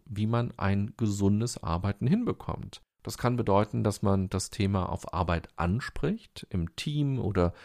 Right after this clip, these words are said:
mit den Führungskräften und nach Lösungen sucht, die für einen persönlich besser funktionieren. Oder auch, dass man den Arbeitgeber oder sogar den Job grundsätzlich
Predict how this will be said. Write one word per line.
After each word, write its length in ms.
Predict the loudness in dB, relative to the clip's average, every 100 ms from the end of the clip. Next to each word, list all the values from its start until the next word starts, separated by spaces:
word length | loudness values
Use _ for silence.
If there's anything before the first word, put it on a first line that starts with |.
| -20 -8
mit 140 | -4
den 140 | -2 -4
Führungskräften 1000 | -2 -2 -2 -4 -4 -2 -2 -4 -4 -4 -8 -20 -20 _
und 240 | -2 0 2
nach 280 | 0 -2 -8 -4
Lösungen 640 | 2 4 4 2 0 -2
sucht, 600 | -2 -2 -2 -6 -18 -12
die 280 | -8 -8 -10 -6
für 220 | -2 0
einen 260 | 0 -2
persönlich 560 | -2 -4 -2 -2 -4 -6
besser 280 | -10 -6 -8
funktionieren. 800 | -6 -6 -6 -6 -4 -4 -4 -8 _
Oder 280 | 2 4 4
auch, 200 | 0 -2
dass 240 | -2 -4 -2
man 400 | -2 -2 -6 -10
den 260 | -4 -4 -4 -6
Arbeitgeber 800 | -2 0 -2 -4 -4 0 0 2
oder 240 | 2 0
sogar 360 | 0 -4 -2 -2
den 260 | -2 -4
Job 340 | 0 0 0 -8 _ -8
grundsätzlich 1040 | 0 0 0 -6 -10 -10 -6 -4 -4 -6